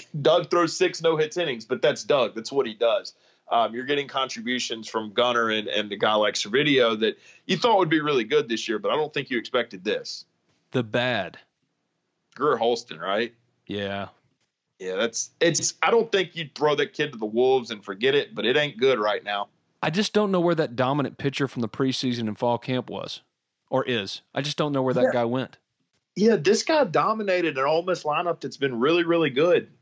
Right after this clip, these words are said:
Speaker 1: um, during the preseason, and for whatever reason, it's just not happening right now.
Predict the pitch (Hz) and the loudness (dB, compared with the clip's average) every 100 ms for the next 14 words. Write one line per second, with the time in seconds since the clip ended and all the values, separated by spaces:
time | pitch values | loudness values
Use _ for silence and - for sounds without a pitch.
0 | - 123 131 127 113 107 - - 143 165 | -4 0 2 0 0 -6 -14 -4 0 0
1 | 165 151 170 175 - 143 123 113 104 101 | 0 -2 0 0 0 -2 0 -2 -2 -4
2 | - 104 123 156 156 147 160 160 113 110 | -2 2 4 4 4 2 2 0 -4 -2
3 | - 127 - 131 120 135 - 104 98 - | 0 0 2 0 2 0 -2 -2 -2 -2
4 | 90 87 | -6 -8